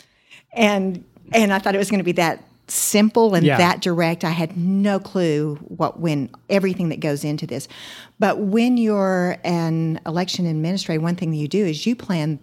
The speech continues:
Speaker 1: the world's biggest parties, because every election you've got to plan for thousands of people to come. You don't know if anybody is R S V P'd.
Speaker 2: Mm-hmm.
Speaker 1: You don't know that anybody's showing up.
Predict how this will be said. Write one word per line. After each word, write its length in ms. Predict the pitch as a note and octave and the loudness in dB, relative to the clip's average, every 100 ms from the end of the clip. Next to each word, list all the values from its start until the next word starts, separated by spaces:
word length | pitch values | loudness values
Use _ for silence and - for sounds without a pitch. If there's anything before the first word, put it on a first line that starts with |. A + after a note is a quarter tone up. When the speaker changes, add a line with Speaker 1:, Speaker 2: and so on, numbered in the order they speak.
| _ - | _ -4
Speaker 1:
the 100 | E3 | -2
world's 500 | D3+ F#3 G3+ F#3+ F3+ | 0 0 0 -2 -6
biggest 360 | - E3+ C#3+ | -6 -4 -6
parties, 420 | - F#3 F3+ - - | -8 -6 -6 -6 -8
because 460 | D#3+ - D3+ D3 - - - - | -8 -4 -4 -4 -10 -20 -12 -4
every 260 | A#3 C#4 | 0 2
election 520 | G#3 F3 G3 - E3 | 2 0 -2 -4 -2
you've 180 | E3+ G3 | -2 -2
got 160 | G3 - | -2 -6
to 60 | - | -10
plan 480 | - F#3+ F3+ D3+ | -6 -2 0 -2
for 400 | D#3 - D#3 C#3+ C#3+ - _ _ - | -4 -2 -2 -2 -6 -18 _ _ -6
thousands 560 | G3 A3 G#3 F3 D#3 | -2 0 -2 -4 -6
of 120 | D3+ - | -10 -8
people 360 | F3+ F3 D3 | -8 -6 -10
to 160 | D3 F3 | -10 -12
come. 480 | F3+ F3 D3 - - - _ _ _ _ | -8 -6 -8 -10 -16 -20 _ _ _ _
You 80 | G3 | 0
don't 140 | A3+ F3 | 2 2
know 80 | |
if 100 | E3+ F3+ | 0 0
anybody 380 | E3+ E3 D#3 | 0 0 0
is 100 | D3+ | 0
R 140 | D#3 C#3+ | -2 -2
S 120 | D3 | -4
V 100 | - | -8
P'd. 420 | C#3+ F#3+ F3+ D3 | -6 -4 -2 -2
Speaker 2:
Mm-hmm. 320 | D3 C3 A2 B2 | 2 2 2 0
Speaker 1:
You 120 | D3+ | -2
don't 80 | B2+ | -4
know 80 | D#3+ | -4
that 100 | - | 0
anybody's 400 | A3 A3 D#3 D3 | 0 2 -2 -6
showing 380 | - D3+ A2 | -6 -6 -8
up. 120 | G#2 | -10